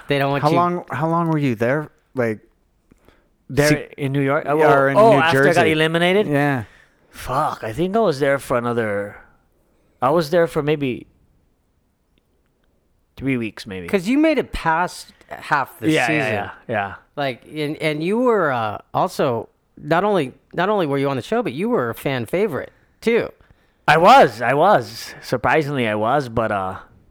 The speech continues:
Speaker 3: fuck, I don't know if I should say this. No, fuck it. Uh, so, we, we weren't allowed in,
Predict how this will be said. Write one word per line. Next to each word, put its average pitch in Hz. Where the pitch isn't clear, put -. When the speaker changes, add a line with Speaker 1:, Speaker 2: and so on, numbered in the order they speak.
Speaker 3:
fuck, -
I 113
don't 143
know 175
if 110
I 107
should 76
say -
this. -
No, 117
fuck -
it. -
Uh, 107
so, 135
we, 180
we 175
weren't 220
allowed 160
in, 151